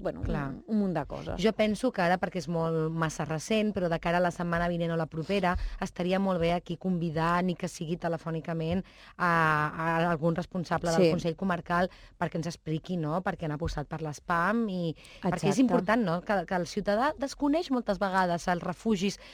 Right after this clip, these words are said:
Speaker 2: qui els gestiona i qui no, i si és una protectora
Speaker 1: Mm.
Speaker 2: de voluntaris o és una empresa... Poca gent sap que hi ha empreses darrere de, de les gosseres quan és el més habitual.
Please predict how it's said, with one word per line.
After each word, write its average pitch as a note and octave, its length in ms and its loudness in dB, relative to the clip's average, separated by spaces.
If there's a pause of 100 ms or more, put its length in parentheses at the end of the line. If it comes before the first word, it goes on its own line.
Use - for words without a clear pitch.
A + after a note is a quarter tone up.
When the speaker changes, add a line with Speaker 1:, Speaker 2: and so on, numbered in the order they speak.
(180)
Speaker 2:
qui - 100 -2
els F3+ 160 0
gestiona F3+ 760 -2
i F3 60 -4
qui F#3 160 -6
no, F#3 460 4
i F3 40 -2
si E3 100 -10
és - 60 -8
una F#3+ 140 0
protectora F#3 640 4
Speaker 1:
Mm. F#3 80 6
Speaker 2:
de F3+ 60 4
voluntaris E3+ 720 -2
o F3+ 40 -4
és D#3 80 -6
una F3+ 120 -2
empresa... F3 800 -2 (380)
Poca C4+ 220 2
gent G#3+ 200 2
sap G#3+ 200 -2
que - 80 -4
hi E3 60 4
ha - 40 4
empreses D3+ 520 0
darrere D3+ 340 -2
de, C#3+ 280 -6 (280)
de F#3 80 -2
les F#3 160 0
gosseres E3+ 500 0 (340)
quan F3+ 260 2
és E3+ 140 0
el G3 100 -2
més D#3+ 160 -2
habitual. D#3 500 -6